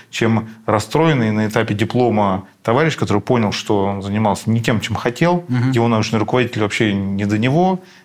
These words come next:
Speaker 1: и вот тот точно уйдёт из науки.
Speaker 2: А вот, э, Андрей Григорьевич, смотрите, значит, э, научный руководитель, согласен, значит, дальше соприкосновение непосредственно с наукой, ну, реальной, то есть вот в лабораториях и так далее,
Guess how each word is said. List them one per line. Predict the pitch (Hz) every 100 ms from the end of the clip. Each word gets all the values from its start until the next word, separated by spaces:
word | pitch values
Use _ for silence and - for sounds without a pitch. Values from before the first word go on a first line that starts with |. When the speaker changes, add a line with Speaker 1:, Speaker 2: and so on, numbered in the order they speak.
| _
Speaker 1:
и | 135 147
вот | 117 117 113 -
тот | 185 185
точно | 131 - 95
уйдёт | 92 90
из | 92
науки. | 92 90 82 - - _ _ _ - - - -
Speaker 2:
А | 123
вот, | 131 -
э, | 123
Андрей | 127 120 110 123 123
Григорьевич, | 101 -
смотрите, | 127 104
значит, | 104 104 - -
э, | 113 110 110 107
научный | 135 165 -
руководитель, | 131 127 117 101 113 139 -
согласен, | - 113 107 98 - 98
значит, | 92 107 - - - -
дальше | - 117 110 - 104 113
соприкосновение | 139 139 135 - 139 147 156
непосредственно | 131 123 120 131 123 - 110
с |
наукой, | - 120 117 110 107
ну, | 127 117 92
реальной, | 113 104 101 98
то | 101
есть | 95 -
вот | 95 -
в | 101 104
лабораториях | 110 110 107 113 98 95
и |
так | - 101
далее, | 101 98 101